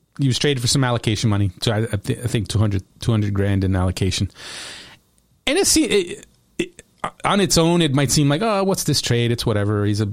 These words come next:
you know, backup forward. He gives him some depth, uh, for the Crew. Gyasi Zardes is at the Gold Cup. Bradley Wright Phillips is injured. So what's, you know, not a big deal. But the interesting side note to this trade is the fact that reportedly, and actually not reportedly, it was actually stated by Montreal's front office,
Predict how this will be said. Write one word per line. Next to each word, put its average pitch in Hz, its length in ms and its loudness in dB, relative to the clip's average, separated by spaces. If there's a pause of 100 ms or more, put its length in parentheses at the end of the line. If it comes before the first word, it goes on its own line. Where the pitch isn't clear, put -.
you 123 100 2
know, 104 100 2
backup 110 380 -2
forward. 110 380 0
He 104 60 0
gives 104 220 0
him 110 80 2
some 113 200 0
depth, - 480 -4 (180)
uh, 101 280 -2 (100)
for - 180 -4
the 117 100 0
Crew. 107 400 0
Gyasi 104 380 0
Zardes 113 280 0
is 120 60 2
at 110 120 -2
the 117 60 -4
Gold 110 200 -2
Cup. 113 340 -2 (300)
Bradley 113 240 0
Wright 117 140 0
Phillips 120 240 0
is 117 120 2
injured. 104 360 0 (200)
So 285 160 2
what's, 269 360 -2
you 247 120 -2
know, 233 60 -2
not 240 240 0
a - 20 -2
big 156 160 0
deal. 104 160 -2 (1160)
But 160 220 0
the 170 140 4
interesting 190 460 0
side 143 340 2
note 131 300 0 (280)
to 135 100 2
this 117 180 2
trade 123 280 2
is 104 100 -2
the 104 100 0
fact 104 300 -4
that 101 300 -4 (360)
reportedly, 104 600 0
and 117 100 0
actually 143 220 0
not 151 180 0
reportedly, 110 340 2
it 107 40 2
was 107 200 2
actually 113 340 0
stated 123 500 0
by 107 200 0
Montreal's 110 640 0
front 120 200 0
office, 147 420 -2